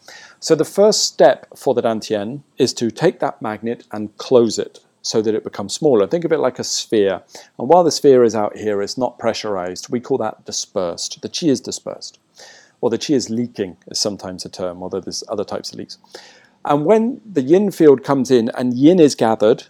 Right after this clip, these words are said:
which is the phrase, okay, people think it's an analogy, the yin is gathered, then that field builds.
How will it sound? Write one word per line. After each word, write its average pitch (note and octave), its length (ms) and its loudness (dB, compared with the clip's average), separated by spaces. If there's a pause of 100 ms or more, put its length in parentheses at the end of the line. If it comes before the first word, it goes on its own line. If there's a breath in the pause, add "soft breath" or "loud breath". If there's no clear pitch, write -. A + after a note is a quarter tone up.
(160)
which - 160 -8
is G#2+ 100 -6
the G#2+ 80 -10
phrase, G#2+ 520 -2 (400)
okay, G#2+ 240 -2
people C#3 260 -2
think A#2 140 0
it's - 100 -6
an A2 80 -4
analogy, A2 320 -2
the A2 100 -4
yin C#3+ 240 2
is C#3+ 120 4
gathered, A2 360 2
then A#2 140 -2
that - 200 -8
field D3+ 640 0
builds. F#2 480 -4